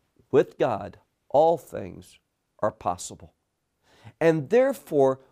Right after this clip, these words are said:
we're going to see that legally, and what's important is how precise God's word is. Now, legally, one is a descendant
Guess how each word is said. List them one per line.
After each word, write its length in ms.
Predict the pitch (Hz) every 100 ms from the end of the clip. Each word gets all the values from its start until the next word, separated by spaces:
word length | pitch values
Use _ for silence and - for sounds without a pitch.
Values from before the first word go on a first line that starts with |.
| -
we're 220 | 151 165
going 400 | 147 175 240 269
to 80 | 233
see 460 | - - 165 156
that 320 | 156 170 156 _
legally, 840 | 170 185 240 269 302 196 131 101 - _ _ _ _
and 200 | 113 113
what's 220 | 139 -
important 640 | 202 185 - 214 226 - 202
is 540 | 131 - - - - _ _ _ _
how 540 | - 165 165 180 156 -
precise 680 | 151 139 - 143 117 104 - _
God's 300 | 110 107 101
word 380 | 107 113 110 101 -
is. 460 | 98 73 - - _ _ _ _ _
Now, 440 | 135 143 139 135 135 _ _ -
legally, 800 | 147 190 247 294 202 135 101 - _ _ _ _ _
one 680 | 104 107 143 190 240 262 269
is 480 | 190 156 110 107 104 _
a 140 | 139 147
descendant 880 | 139 139 - - 247 220 98 -